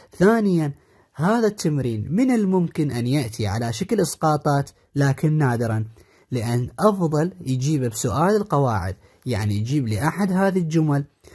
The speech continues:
ويخيرني بين صفة مجردة وصفة مقارنة وصفة مفاضلة. بعدين ناخذ إن شاء الله موضوع المفاضلة. هسه حاليًا ما موجود مفاضلة،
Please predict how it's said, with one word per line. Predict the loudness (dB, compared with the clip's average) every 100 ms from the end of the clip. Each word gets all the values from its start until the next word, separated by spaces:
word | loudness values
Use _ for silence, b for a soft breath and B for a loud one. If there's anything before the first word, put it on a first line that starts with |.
| B B B
ويخيرني | 0 2 2 4 2 2 -2 -2
بين | -2 -2
صفة | -2 0 0 0 -6 -8 -14 _ _ _ _ _ _ _ b b b
مجردة | 4 4 4 2 2 0 0 -2 -4 _ _ _ _ _ _ _ _ _ _ 2
وصفة | 2 4 2 0 -2 -4 -4
مقارنة | -4 -2 -2 0 2 2 2 0 -2 -8 _ _ _ _ _ _
وصفة | -4 -2 -2 0 0 0 0
مفاضلة. | 0 2 4 4 2 0 0
بعدين | 0 0 -2
ناخذ | -2 -2 -4
إن |
شاء | -4 -2
الله | 0
موضوع | 0 0 0
المفاضلة. | -2 -2 0 0 0 -4 -6 b b b b b
هسه | -4 -2
حاليًا | 0 2 2
ما | 2
موجود | 2 0 -2
مفاضلة، | -4 -4 -6 -6 -10